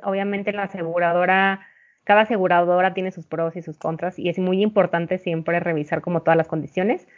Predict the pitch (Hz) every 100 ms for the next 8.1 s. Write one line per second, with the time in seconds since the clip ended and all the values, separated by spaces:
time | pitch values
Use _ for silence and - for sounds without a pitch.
0 | - - _ 196 190 190 196 233 247 240
1 | 208 196 196 - 185 180 190 196 202 202
2 | 196 196 175 170 180 180 175 180 170 156
3 | 156 147 180 226 - 165 156 160 165 -
4 | 175 165 165 - 175 202 277 403 _ _
5 | _ _ _ - 196 190 233 247 190 175
6 | 196 214 214 180 165 175 196 165 175 254
7 | - 170 - 156 151 156 156 156 151 165
8 | 165